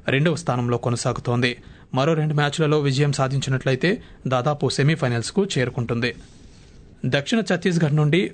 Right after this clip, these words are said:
మన్నార్ గల్ఫ్ వరకు తెలంగాణ, రాయలసీమ, తమిళనాడు ప్రాంతాల మీదుగా సముద్ర మట్టానికి తొమ్మిది వందల మీటర్ల ఎత్తులో ద్రోణి విస్తరించి ఉందని అమరావతిలోని భారత వాతావరణ కేంద్రం తెలిపింది. దీని ప్రభావంతో రేపటి వర్ష సూచనలను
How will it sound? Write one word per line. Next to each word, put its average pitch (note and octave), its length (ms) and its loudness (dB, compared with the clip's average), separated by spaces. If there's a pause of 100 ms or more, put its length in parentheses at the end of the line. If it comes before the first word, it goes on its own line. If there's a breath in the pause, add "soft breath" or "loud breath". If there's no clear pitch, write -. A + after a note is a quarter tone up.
మన్నార్ D#3+ 300 0
గల్ఫ్ C#3+ 280 -2
వరకు C#3 340 0
తెలంగాణ, D#3 680 2
రాయలసీమ, D3 580 0
తమిళనాడు D3 480 0
ప్రాంతాల C3 420 0
మీదుగా B2 360 -2 (480 loud breath)
సముద్ర E3 340 2
మట్టానికి C#3 540 0
తొమ్మిది D3 340 2
వందల C3+ 180 4
మీటర్ల D3+ 320 2
ఎత్తులో C#3 360 0
ద్రోణి D3 400 0
విస్తరించి B2+ 460 0
ఉందని B2 320 2 (400 loud breath)
అమరావతిలోని C3+ 680 2 (100)
భారత C3+ 320 0
వాతావరణ B2+ 500 0
కేంద్రం A#2 320 0
తెలిపింది. B2 440 0 (480 loud breath)
దీని D3+ 220 2
ప్రభావంతో C3+ 680 0
రేపటి C#3 340 0
వర్ష B2+ 280 0
సూచనలను C3 600 0